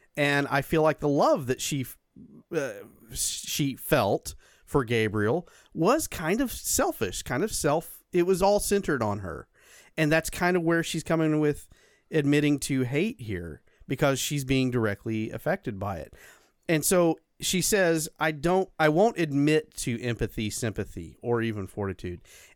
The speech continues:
And I think this just shows that as long as she's directly affected by it, it appeals to herself,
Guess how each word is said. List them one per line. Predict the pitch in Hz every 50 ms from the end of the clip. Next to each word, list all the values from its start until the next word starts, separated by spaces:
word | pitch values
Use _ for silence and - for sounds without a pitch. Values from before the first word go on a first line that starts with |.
| _
And | 156 147
I | 143 151
think | - - 185 247 262 -
this | 185 196 180 - -
just | - 151 147 147 - -
shows | - - - 196 226 240 160 110 104 104 127 151 - - - - - - _ _
that | 151 156 160 160 160
as | 156 139 160
long | 165 185 240 247
as | 185 -
she's | - 226 214 175
directly | 131 143 135 143 185 - - - 117
affected | 113 - - - - 151 113 98
by | 101 95 92 92
it, | 98 95 - _ _ - - _ _ -
it | 156 147
appeals | 139 - - 156 156 156 143 -
to | - 143 123
herself, | - 123 117 110 110 - - - - 196 175 113 92 90 - - - -